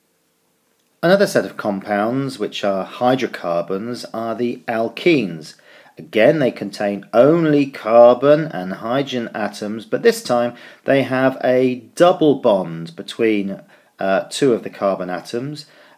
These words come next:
and we call these compounds unsaturated.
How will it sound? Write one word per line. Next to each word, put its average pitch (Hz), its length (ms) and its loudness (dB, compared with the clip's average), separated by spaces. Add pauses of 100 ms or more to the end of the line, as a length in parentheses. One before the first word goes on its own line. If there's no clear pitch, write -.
(120)
and 139 580 0
we 135 180 -4
call 156 280 2
these 147 200 2
compounds 135 640 -2 (160)
unsaturated. 107 1200 0